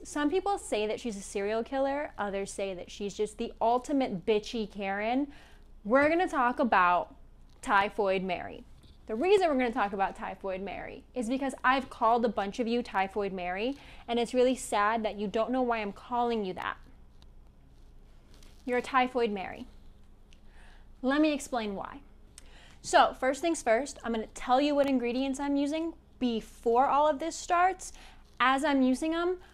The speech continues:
maybe I'll put, like, some words up, what I'm doing. I don't know yet. I don't know yet, okay? I don't know what you want from me. I'm trying my best. Step one, I've got a boneless, skinless chicken breast in a pot of water,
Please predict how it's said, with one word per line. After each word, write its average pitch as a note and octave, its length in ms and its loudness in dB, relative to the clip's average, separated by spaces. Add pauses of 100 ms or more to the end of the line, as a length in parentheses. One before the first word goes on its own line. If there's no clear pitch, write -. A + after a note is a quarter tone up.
(160)
maybe D4 320 4
I'll E4 120 6
put, - 500 0
like, A#3 460 0 (600)
some B3 360 0
words A3+ 360 2
up, D#4 320 2 (300)
what B3+ 180 -2
I'm B3 180 0
doing. A3+ 380 0
I C#4+ 160 4
don't E4+ 200 6
know A3 200 2
yet. G3+ 360 0 (200)
I A3 120 -2
don't A#3+ 220 -2
know A3 280 -2
yet, F#3+ 440 -2
okay? A3+ 420 -2
I A#3 100 -4
don't A#3 80 -4
know A#3+ 80 -4
what A#3+ 100 -8
you C4 100 -2
want B3 320 0
from A#3 140 -4
me. G#3 120 -4
I'm F#3+ 160 -8
trying A3 340 -4
my A3 120 -4
best. - 460 -4
Step D4 260 6
one, G#3 360 0
I've A#3 180 2
got G#3+ 400 2
a A3+ 80 0
boneless, B3 420 2
skinless D#4 380 -4
chicken G#3 280 -6
breast - 540 -6 (1120)
in C4 100 -2
a B3 60 -2
pot B3 320 0
of C#4 100 0
water, G3 480 2